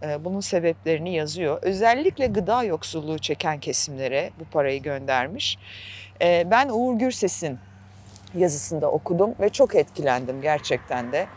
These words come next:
İşte dünyanın tam olarak, e, buna ihtiyacı var. Dayanışmaya ihtiyacı var. Mackenzie Scott'un blogundaki yazıyı aşağıdaki linke bırakalım Hakan'cığım, okumak isteyenler için.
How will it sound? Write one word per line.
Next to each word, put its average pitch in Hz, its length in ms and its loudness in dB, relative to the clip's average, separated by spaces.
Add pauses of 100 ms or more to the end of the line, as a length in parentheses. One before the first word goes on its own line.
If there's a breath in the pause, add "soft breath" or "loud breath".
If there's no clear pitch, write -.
(840 loud breath)
İşte 277 260 2
dünyanın 240 520 2
tam 254 240 4
olarak, 196 560 4 (260)
e, 151 380 -2 (100)
buna 202 180 2
ihtiyacı 131 580 -2
var. 143 420 -4 (460)
Dayanışmaya 170 600 0
ihtiyacı 139 560 -2
var. 165 160 4
Mackenzie 190 540 -4
Scott'un 196 480 -2
blogundaki 180 560 -2
yazıyı 165 540 -4 (120)
aşağıdaki 156 600 -4
linke 156 320 -8
bırakalım 160 400 -6
Hakan'cığım, 131 560 -8
okumak 139 340 -12
isteyenler 131 600 -6
için. 190 340 -8